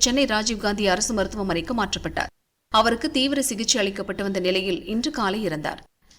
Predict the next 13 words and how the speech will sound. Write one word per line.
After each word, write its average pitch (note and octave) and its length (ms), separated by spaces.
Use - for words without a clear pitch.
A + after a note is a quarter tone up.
சாந்தன் C4 580
இறப்பு A3 320
குறித்து G#3+ 320
ராஜீவ்காந்தி A3 640
மருத்துவமனை G3+ 600
டீன் A3 240
தேரணி B3+ 400
ராஜன் G3+ 380
கூறியதாவது: F3+ 640
திருச்சி F4 300
கலெக்டர் C#4 400
பரிந்துரையின் A#3+ 540
பெயரில் G#3 340